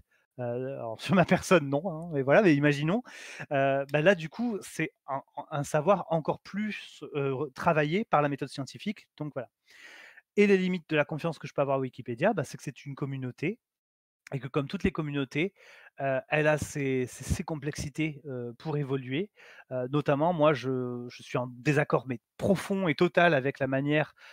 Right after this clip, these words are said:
dont la communauté Wikipédia F R, heu, heu, agit sur, heu, les personnes trans et non binaires. Euh, voilà. Et, euh, et d'ailleurs, il me semble pas que ce soit la même politique qui soit dans la Wikipédia anglo-saxonne,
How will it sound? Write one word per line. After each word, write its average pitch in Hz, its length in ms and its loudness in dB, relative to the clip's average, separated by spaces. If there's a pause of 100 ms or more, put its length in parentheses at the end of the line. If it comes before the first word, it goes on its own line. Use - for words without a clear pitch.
(140)
dont 160 160 2
la 151 160 4
communauté 135 600 -2
Wikipédia 135 560 2
F - 140 -4
R, 143 220 4
heu, 117 120 2 (680)
heu, 123 60 -10 (120)
agit 156 360 -2
sur, 123 340 -8
heu, 123 300 -4
les 135 120 0
personnes 139 340 -2
trans 156 220 0 (140)
et - 20 -2
non 131 120 -2
binaires. 135 440 2 (680)
Euh, 123 260 2
voilà. 156 480 6
Et, 190 320 6
euh, 135 540 0
et 165 80 2
d'ailleurs, 160 240 6
il 180 60 4
me 147 60 -2
semble 139 360 -2
pas 202 120 6
que - 60 -16
ce 156 100 -8
soit 160 140 -2
la 139 80 2
même 147 140 0
politique 135 580 -8
qui 135 300 -10
soit 156 280 -2
dans 131 180 -2
la 120 260 -4
Wikipédia 123 560 -6
anglo-saxonne, 127 640 -4